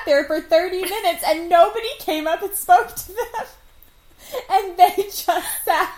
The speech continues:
Speaker 1: there until you got there and said, "We're leaving." <laughs>
Speaker 2: I know, 'cause we're, we don't do confrontation. We don't like to upset or offend people.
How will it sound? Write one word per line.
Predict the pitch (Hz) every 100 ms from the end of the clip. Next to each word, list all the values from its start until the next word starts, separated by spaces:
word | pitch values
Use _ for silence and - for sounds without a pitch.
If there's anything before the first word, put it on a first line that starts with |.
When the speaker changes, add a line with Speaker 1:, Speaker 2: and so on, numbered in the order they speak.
| -
Speaker 1:
there | 269 269 285 - - -
until | 370 415 - 381 403
you | 311 415 539 453
got | 294 285
there | - 269 285 349 - - -
and | 330 359 349
said, | 311 294 302 _ _
"We're | 247 330 370
leaving." | 415 523 508 277 262
<laughs> | - - - - - 523 - 622 - 554 - _ - _ _ - - - - _ _ - - - -
Speaker 2:
I | 587 571
know, | 571 571 554 539 494
'cause | 494
we're, | 427 466 480 453 370
we | 392 415 427
don't | 440 415 403
do | 359 349
confrontation. | - 254 277 262 247 311 403 415 415 403 370
We | 330
don't | 311 311
like | 285 294
to | -
upset | 233 - - 254 262
or | 240 208
offend | 214 - 285 349 339
people. | 339 339 330 294 269 254